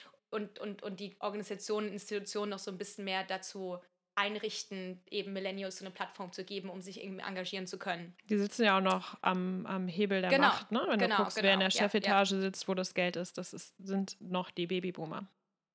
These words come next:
Speaker 1: Was, was fällt dir denn ein zum Thema Deutschland und Social Entrepreneurship?
Speaker 2: Ja, ich glaub, da gibt's auch, wahrscheinlich auch in Berlin, ähm, viele Startups, die sich mit dem Thema beschäftigen. Ähm, und ich glaub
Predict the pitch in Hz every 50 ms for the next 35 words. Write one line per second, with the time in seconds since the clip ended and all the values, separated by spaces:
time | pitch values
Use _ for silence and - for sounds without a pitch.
0 | _ _ _ _ 214 226 226 226 - - - - 226 214 220 - - 240 262 254
1 | 294 277 262 240 233 220 233 247 240 - - 233 214 - - 233 226 226 220 214
2 | 214 214 208 208 196 - - _ - 208 208 226 - - - 202 180 185 185 180
3 | 180 - - 185 190 190 190 185 185 185 185 180 _ - - - - - - 190
4 | 190 190 - 202 190 180 - 180 190 190 - 185 185 190 - 156 185 - - -
5 | - - - _ _ _ _ _ _ - 202 196 185 - _ _ - - - -
6 | - - - - 220 220 - 233 226 233 220 - - - - 220 240 262 - -
7 | - - - 214 208 - 214 208 208 208 - - - 202 - 208 202 202 202 202
8 | 220 240 254 269 277 269 - - 214 208 208 208 208 208 208 208 208 - _ _
9 | - - - - - - - - - _ _ - - 247 233 233 226 - - 220
10 | 220 226 220 - - 226 214 208 202 - 214 208 220 208 208 - 214 208 202 202
11 | 202 202 - 208 202 - - 202 196 196 196 196 196 196 196 185 - - 190 190
12 | 185 185 185 185 185 - 196 190 - - 190 190